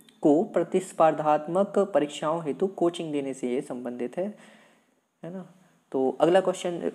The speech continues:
जो था वो मध्य प्रदेश का पन्ना जिला किस खनिज के लिए प्रसिद्ध है? अभी अभी हमने बात की है, तो दोस्तों ये हीरा के लिए प्रसिद्ध है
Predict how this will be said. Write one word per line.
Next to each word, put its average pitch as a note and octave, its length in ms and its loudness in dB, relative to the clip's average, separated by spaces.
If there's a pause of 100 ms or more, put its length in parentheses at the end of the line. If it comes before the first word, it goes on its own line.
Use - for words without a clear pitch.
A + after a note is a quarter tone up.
जो D3 140 0
था D3 240 0
वो - 140 -2
मध्य E3 240 4
प्रदेश E3 320 2
का D#3+ 180 6
पन्ना G3+ 500 2
जिला D#3+ 240 4
किस G#3+ 460 0
खनिज D#3 260 -4
के - 160 -2
लिए E3+ 200 2
प्रसिद्ध E3 380 -6
है? F3+ 100 0
अभी D3 280 -2
अभी E3+ 140 -2
हमने E3 240 -6
बात D#3+ 260 0
की E3+ 160 -4
है, F3 160 0
तो E3+ 180 -6
दोस्तों D3 320 -6
ये C#3 280 -2
हीरा C3+ 240 2
के D#3 120 -4
लिए D#3 160 -2
प्रसिद्ध D#3 380 -8
है - 460 -8